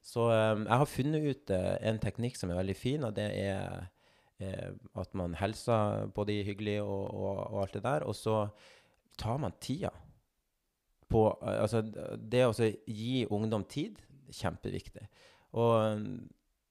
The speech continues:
ja, som regel så går det veldig bra, og de kommer til meg og henvender seg til meg, og vi, eh, ja, begynner da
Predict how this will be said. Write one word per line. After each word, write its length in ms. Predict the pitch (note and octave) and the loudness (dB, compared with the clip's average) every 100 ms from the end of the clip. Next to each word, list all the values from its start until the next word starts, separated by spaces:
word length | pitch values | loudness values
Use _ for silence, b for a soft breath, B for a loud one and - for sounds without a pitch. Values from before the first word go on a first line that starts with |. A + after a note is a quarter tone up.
| - | -12
ja, 120 | - - | -12 -10
som 180 | - A#2+ | -2 0
regel 300 | A#2 C3 A2+ | 2 2 0
så 100 | - | -2
går 280 | G2 G#2+ A#2+ | -2 0 2
det 40 | F#2 | 2
veldig 220 | F#2 F#2+ | 0 -2
bra, 200 | A2 B2+ | -2 -2
og 360 | A#2+ G#2 G2 F#2 | 0 0 -2 -2
de 140 | G#2 | -4
kommer 280 | - G2 G2 | -2 -4 -4
til 140 | F#2 E2+ | -4 -2
meg 240 | F#2+ A#2+ | -2 0
og 140 | F#2 F2 | -2 -2
henvender 260 | F#2 F#2 | -2 -2
seg 160 | F2+ E2+ | -4 -4
til 80 | F2+ | -2
meg, 280 | G#2 A#2 - | 0 -2 -2
og 380 | G2+ G2 G2 G2 b b b b | 0 0 0 -6 b b b b
vi, 380 | G2+ G2+ F#2+ F#2 | -8 -2 0 2
eh, 260 | F2+ F2+ F2+ | 0 -2 -6
ja, 180 | - G2+ - - | -6 -6 -6 -18
begynner 360 | - B2 C#3 | -18 -6 -4
da 120 | G#2+ | -2